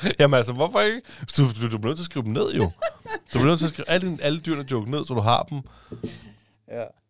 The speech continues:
Speaker 1: Og så må du lave sådan en alle dyrene joke på.
Speaker 2: Billede på.
Speaker 1: Ja, billede på. Eller materiale på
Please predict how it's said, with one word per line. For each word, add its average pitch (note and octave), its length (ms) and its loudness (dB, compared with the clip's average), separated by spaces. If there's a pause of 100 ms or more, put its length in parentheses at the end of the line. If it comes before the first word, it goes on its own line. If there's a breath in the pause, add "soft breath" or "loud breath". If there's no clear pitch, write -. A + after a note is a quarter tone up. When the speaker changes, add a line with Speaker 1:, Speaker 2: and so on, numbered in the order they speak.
(120)
Speaker 1:
Og A#2+ 100 6
så B2 80 6
må C3 80 4
du A2 80 6
lave A2+ 140 8
sådan A#2 140 0
en A2+ 60 2
alle G#2+ 100 6
dyrene A#2+ 220 4
joke G2+ 260 2
på. G2 320 -2
Speaker 2:
Billede F#2+ 360 -6
på. - 300 -12 (240)
Speaker 1:
Ja, A2 140 -4 (200)
billede A2+ 200 -2
på. G#2+ 220 -4 (440)
Eller E2+ 100 -8 (440)
materiale D#2+ 580 -8
på B2 540 -10